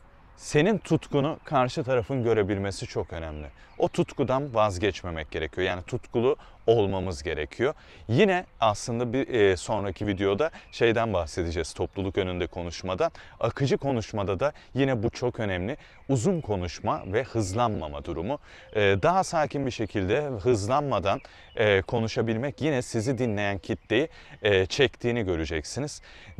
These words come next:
Dinleyenleri tanıyabilmek, onları dışlamamak da çok önemli bir, e, aşama. Onu da unutmamamız gerekiyor. Ve biz hani akıcı konuşmak istiyorsak anlaşılabilir olmamız gerekiyor ve ses tonumuzu da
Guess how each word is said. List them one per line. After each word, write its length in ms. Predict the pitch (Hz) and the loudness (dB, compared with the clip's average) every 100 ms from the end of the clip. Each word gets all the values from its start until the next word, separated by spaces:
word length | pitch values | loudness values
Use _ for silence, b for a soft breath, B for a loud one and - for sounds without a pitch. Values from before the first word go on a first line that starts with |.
| 92 | 2
Dinleyenleri 680 | 131 143 180 175 175 175 185 | 4 4 2 2 2 2 0
tanıyabilmek, 840 | - 139 139 135 135 127 139 - - | 0 2 2 2 2 0 -4 -10 -8
onları 500 | 104 107 110 127 113 | -2 0 0 0 0
dışlamamak 800 | 113 110 - 135 120 107 98 - | 0 -2 -2 0 0 0 -2 -4
da 120 | 78 - B B | -8 -8 B B
çok 340 | - 113 - - | 2 2 2 -6
önemli 420 | 101 87 85 82 | -4 -2 -2 -2
bir, 220 | 85 - - - | -4 -6 -10 0
e, 160 | 92 | 0
aşama. 540 | 82 95 - 95 92 113 | 2 0 -2 -4 -2 -2
Onu 240 | 131 139 160 | 0 0 2
da 40 | |
unutmamamız 720 | 135 113 98 95 90 85 80 | 2 0 -2 -4 -4 -4 -6
gerekiyor. 460 | 76 82 82 - 127 b b b | -4 -2 -2 -2 -2 b b b
Ve 140 | 156 | 2
biz 260 | 165 - - | 2 -4 -8
hani 200 | - 98 - | -4 -4 -2
akıcı 340 | 98 - 104 - | -4 -4 -2 0
konuşmak 500 | 180 123 - 107 104 | 0 -4 -4 -6 -6
istiyorsak 560 | - 104 90 - 151 - B B - | -8 -2 -2 -2 -4 -6 B B -2
anlaşılabilir 840 | 113 113 123 - 139 131 131 127 104 | 2 2 0 0 0 2 2 2 0
olmamız 540 | 98 92 85 82 82 - | -2 -2 -2 -6 -8 -4
gerekiyor 400 | 82 82 - 120 | -4 -2 -2 -4
ve 60 | |
ses 400 | 101 - 131 - | -6 -6 -6 -6
tonumuzu 520 | - 110 87 85 90 | -8 -6 -6 -8 -2
da 120 | 90 | 0